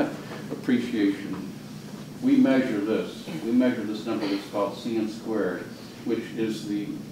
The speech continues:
sort of the effective turbulence of the atmosphere across the transect that we measure with that infrared beam. And we convert that into a temperature turbulence term here, and then we convert that in terms of sensible heat flux,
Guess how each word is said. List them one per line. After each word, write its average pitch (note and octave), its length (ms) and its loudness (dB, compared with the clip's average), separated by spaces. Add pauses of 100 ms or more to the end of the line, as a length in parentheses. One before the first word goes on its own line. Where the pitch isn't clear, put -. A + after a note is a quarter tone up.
(340)
sort B2 160 0
of G#2+ 60 2
the G#2+ 100 2
effective C3 720 -2
turbulence A#2 520 4
of G2+ 60 -8
the G2+ 140 0
atmosphere G2+ 640 0
across F#2+ 400 -4
the - 120 -10
transect G2+ 480 -4
that F#2+ 100 -6
we F#2 100 -4
measure G2 340 -4
with F#2 120 -6
that F#2 200 -4
infrared F#2+ 500 -4
beam. D#2+ 340 -2 (540)
And G#2 100 -2
we A2+ 160 4
convert B2+ 460 2
that B2 160 4
into A#2 300 2
a G#2+ 100 -2
temperature - 480 -2
turbulence A2 560 0
term - 300 0
here, C3+ 420 2 (300)
and - 80 -4
then A#2 80 2
we A#2 120 4 (100)
convert A#2 440 0
that B2+ 280 6
in G#2 120 -2
terms A#2+ 340 -2
of - 80 -6
sensible F#2+ 480 -4
heat A2 200 -4
flux, A2 340 0